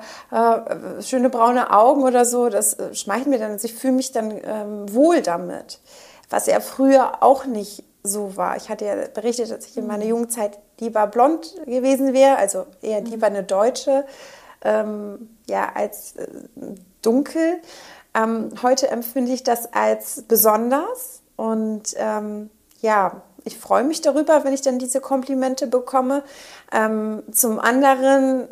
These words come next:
Speaker 1: ähm, wenn ich jetzt aber in die Tiefe gehen soll, also was mich besonders, ähm, freut zwischen diesen zwei Kulturen ist, dass wir oder dass ich in einem Deutschland aufgewachsen bin und geboren,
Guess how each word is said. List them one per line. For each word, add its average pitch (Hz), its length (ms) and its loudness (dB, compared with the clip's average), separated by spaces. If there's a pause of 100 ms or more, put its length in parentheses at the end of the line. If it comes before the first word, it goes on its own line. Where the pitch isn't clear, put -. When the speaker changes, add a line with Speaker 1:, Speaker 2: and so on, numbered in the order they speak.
Speaker 1:
ähm, 220 580 -2 (160)
wenn 208 200 -6
ich 214 80 -8
jetzt 220 280 -6 (240)
aber 208 160 -2
in 208 80 -2
die 214 120 -10
Tiefe 269 420 -4
gehen 254 280 0
soll, 240 280 2
also 202 180 -6
was 214 160 -4
mich 226 200 -10
besonders, 254 760 0
ähm, 208 460 -6 (120)
freut 254 460 4
zwischen - 460 -6
diesen 233 240 -8
zwei 226 280 0
Kulturen 226 600 -8
ist, 220 240 -6 (320)
dass - 400 -4
wir 226 580 0 (340)
oder 196 200 0
dass 190 180 -4
ich 277 340 -2
in 214 120 -6
einem 196 300 -4
Deutschland 247 760 0
aufgewachsen 233 800 0
bin 226 220 0
und 190 200 -14
geboren, 240 680 2